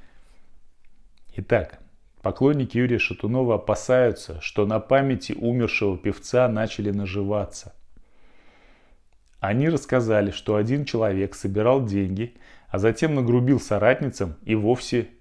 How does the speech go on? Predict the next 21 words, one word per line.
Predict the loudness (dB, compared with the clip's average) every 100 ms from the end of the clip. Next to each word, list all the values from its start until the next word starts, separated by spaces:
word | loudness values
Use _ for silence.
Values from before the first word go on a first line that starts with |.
| -2
умер. | 0 2 0 -4 -12 -20 -20 -20 -20 _ _ _ _ _ -20 -20 -20 _ _ _
Но | -6 -6
сам | 0 2 4
юрист | 2 4 2 2
говорит, | 2 4 4 2
что | -2 -4 -2 -2 2
он | 2 2
на | 0
самом | 2 2 2 0
деле – | 0 0 -2 -8 -16 -20 -20 -16 0
сам | 6 8 8
потратил | 4 4 6 6 4 0
деньги, | 0 0 0 0
чтобы | -2 -2 2
увековечить | 0 0 2 2 2 -2 -4 0
имя | 2 2 0
кумира | 0 2 2 2
миллионов, | 2 2 2 0 -2 -8 -14 -14 2
и |
обвиняют | 4 4 2 0 2 2 2 0 -2
его | 0 2 4 2 0